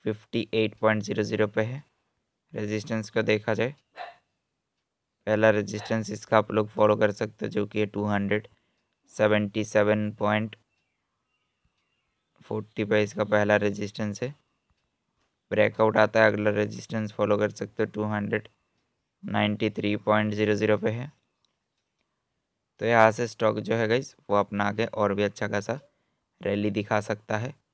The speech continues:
कुछ इस टाइप का पैटर्न यहाँ से बन रहा था, देख सकते हैं, यहाँ से, यहाँ से सपोर्ट से तेज़ी दिखा रहा था। तो लेवल पे फॉलो कर सकते हो।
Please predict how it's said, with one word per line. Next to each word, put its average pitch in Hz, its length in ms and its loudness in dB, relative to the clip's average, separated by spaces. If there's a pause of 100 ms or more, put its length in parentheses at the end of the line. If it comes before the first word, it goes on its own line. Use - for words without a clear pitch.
(1300)
कुछ 98 180 -8
इस - 180 -10
टाइप 104 200 2 (200)
का 110 100 4
पैटर्न 104 360 0
यहाँ 104 160 -2
से 104 140 -4
बन 104 180 2
रहा 101 120 4
था, 110 160 -2
देख 104 200 -2
सकते - 260 -8
हैं, 104 60 0
यहाँ 101 120 -4
से, 101 120 -10
यहाँ 101 120 -4
से 110 160 -8
सपोर्ट 101 340 -4
से - 140 -8
तेज़ी 101 280 -4
दिखा 101 260 0
रहा 101 140 2
था। 131 100 -6
तो - 800 -20
लेवल 104 300 4
पे 110 140 2
फॉलो 107 300 2
कर 107 160 0
सकते 110 340 -4
हो। 120 140 0